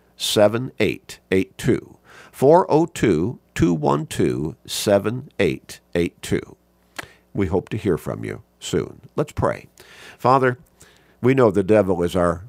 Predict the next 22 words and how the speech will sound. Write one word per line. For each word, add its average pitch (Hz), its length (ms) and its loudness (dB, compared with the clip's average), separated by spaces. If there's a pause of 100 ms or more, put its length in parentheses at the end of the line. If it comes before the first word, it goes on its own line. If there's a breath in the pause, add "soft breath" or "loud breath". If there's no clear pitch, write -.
(160)
worst 98 400 0
enemy, 73 360 -2
our 85 100 0
deadliest 90 720 -2
enemy. 55 460 -10 (420 soft breath)
We 123 120 0
pray, 80 300 0
Father, 80 600 -4
that 95 220 -6
you 110 120 -2
will 101 120 -2
please 76 600 -4 (520 soft breath)
guard 110 300 4
us 143 400 -4 (400)
and 85 140 -4
help 123 300 0
us - 220 -2
to 92 100 -6
stand 110 760 -4
aware 101 580 -2
and 95 500 -6
beware 82 760 -4